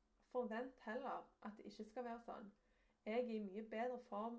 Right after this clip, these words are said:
i dag enn det jeg var når jeg var tjue år. Når jeg var tjue år,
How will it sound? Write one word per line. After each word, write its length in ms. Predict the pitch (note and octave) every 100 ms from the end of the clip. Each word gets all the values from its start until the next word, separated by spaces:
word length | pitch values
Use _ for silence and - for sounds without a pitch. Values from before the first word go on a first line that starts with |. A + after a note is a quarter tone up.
| -
i 80 | G#3
dag 400 | G3+ G#3 B3+ G#3+ -
enn 140 | A3 G#3
det 100 | G#3
jeg 60 | G3
var 100 | G#3
når 80 | G#3+
jeg 100 | G3
var 120 | -
tjue 300 | G3+ G3 G3
år. 260 | G#3 B3+ -
Når 120 | A3 A3+
jeg 120 | A#3
var 140 | A3+
tjue 340 | - G#3 G3 G3+
år, 240 | A#3